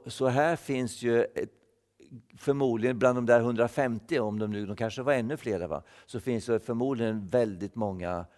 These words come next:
eh, kvinnor, slavar och så vidare, va? Eh,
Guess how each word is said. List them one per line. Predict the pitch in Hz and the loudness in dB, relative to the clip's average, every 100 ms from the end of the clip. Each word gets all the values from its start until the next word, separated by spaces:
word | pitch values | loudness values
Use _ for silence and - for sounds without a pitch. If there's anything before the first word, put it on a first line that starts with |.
| _ _ _ | _ _ _
eh, | - 87 87 | -10 -8 -10
kvinnor, | - - 120 104 98 101 104 101 98 _ _ _ - | -8 -4 -2 -2 -2 -2 -2 -4 -12 _ _ _ -20
slavar | - 110 104 92 80 87 90 90 85 _ _ _ _ _ _ | -8 -2 0 0 0 -2 -2 -4 -14 _ _ _ _ _ _
och | - | -14
så | 92 | -10
vidare, | 90 76 71 | -8 -8 -14
va? | 69 95 _ _ _ _ _ _ _ | -16 -20 _ _ _ _ _ _ _
Eh, | _ | _